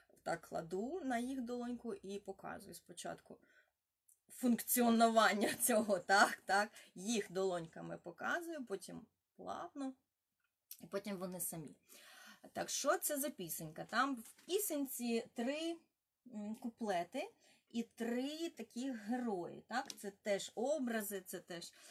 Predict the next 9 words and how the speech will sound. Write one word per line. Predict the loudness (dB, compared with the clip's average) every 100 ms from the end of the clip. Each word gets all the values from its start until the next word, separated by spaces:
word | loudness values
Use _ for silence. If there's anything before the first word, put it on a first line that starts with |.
| -20 -16
їм | -10 -6 -6
подобається, | -6 -2 0 0 -2 -2 -2
і | -2
вони | -2 -4 -2 0 0
скоріше | 0 -2 -2 -2 -4
запам'ятовують, | -4 -4 -4 -4 -4 -2 -2 0 0 0 0 -6
е, | -10 -8 -8 -10 -14 _ _ _ _
слова | -10 -4 2 2 2 2
пісні | -2 -2 -8